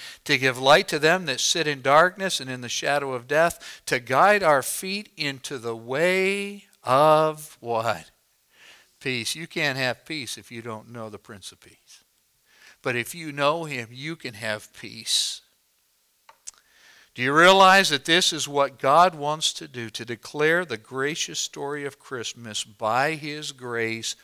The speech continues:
through you? You have the same message. May each of us thank the Lord for the grace demonstrated at Christmas, for this backdrop.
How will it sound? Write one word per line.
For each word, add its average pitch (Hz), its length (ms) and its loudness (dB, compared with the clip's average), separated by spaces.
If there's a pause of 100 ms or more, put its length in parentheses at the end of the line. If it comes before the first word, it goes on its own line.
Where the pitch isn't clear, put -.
(160)
through 135 880 -4 (160)
you? 113 420 -10 (220)
You 127 180 -10
have 127 300 -2
the 113 100 -12
same 107 420 -8
message. - 720 -16 (1700)
May 131 120 2
each 180 320 4
of 190 80 0
us 170 240 4
thank 190 340 6
the 180 120 4
Lord 165 420 4
for 147 360 -4
the 135 120 -4
grace 139 340 -2
demonstrated 135 1160 -4 (480)
at 120 240 -8
Christmas, - 840 -10 (100)
for 143 140 -6
this 190 240 4
backdrop. 143 880 -2